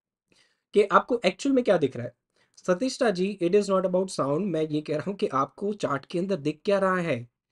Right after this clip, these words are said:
Tips and tricks वाले भाई साहब, मैं ये कह रहा हूँ कि what you are looking in a chart, आपको क्या दिख रहा है चार्ट में, ऑलराइट? प्राइस एक्शन आप देखो, स्विंग्स आप देखो, मूविंग एवरेज के बाद आप,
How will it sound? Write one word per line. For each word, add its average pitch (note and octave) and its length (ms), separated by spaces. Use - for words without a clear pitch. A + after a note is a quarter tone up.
Tips F#3+ 240
and G3 140
tricks F3+ 240
वाले F3 180
भाई D3 160
साहब, D#3 300
मैं D3+ 120
ये D3 180
कह D3+ 160
रहा D3+ 100
हूँ E3+ 100
कि F3 160
what D#3 300
you E3 100
are D#3+ 100
looking D#3+ 320
in E3 100
a D#3 60
chart, D3+ 360
आपको C#3 260
क्या E3 160
दिख E3 180
रहा D#3+ 80
है D#3 60
चार्ट C3+ 300
में, A#2+ 140
ऑलराइट? D3+ 260
प्राइस D#3 280
एक्शन E3 320
आप D#3+ 140
देखो, C#3+ 480
स्विंग्स E3+ 420
आप D3+ 120
देखो, C#3 640
मूविंग D3+ 340
एवरेज D3+ 300
के E3 120
बाद D3 300
आप, C#3+ 140